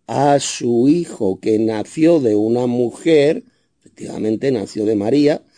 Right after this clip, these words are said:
"y se sometió a la ley". Jesús voluntariamente se sometió a la ley, ¿eh? A la Torá, a la ley de Dios,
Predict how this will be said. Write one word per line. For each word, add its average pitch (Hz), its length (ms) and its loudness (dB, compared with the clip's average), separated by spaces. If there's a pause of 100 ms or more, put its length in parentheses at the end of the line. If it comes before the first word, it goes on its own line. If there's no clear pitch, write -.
(520)
"y 165 220 4
se 151 240 2
sometió 147 720 4
a - 20 6
la 147 160 6
ley". 98 320 0 (720)
Jesús 104 320 -6
voluntariamente 113 880 0
se 160 160 -2
sometió - 920 -4 (520)
a 107 160 -4
la 90 220 -2
ley, 143 280 0 (800)
¿eh? 131 140 -6
A 120 140 -2
la 95 140 -2
Torá, - 380 -6
a - 80 -20
la 95 140 -8
ley 104 140 0
de 98 120 -2
Dios, - 340 -10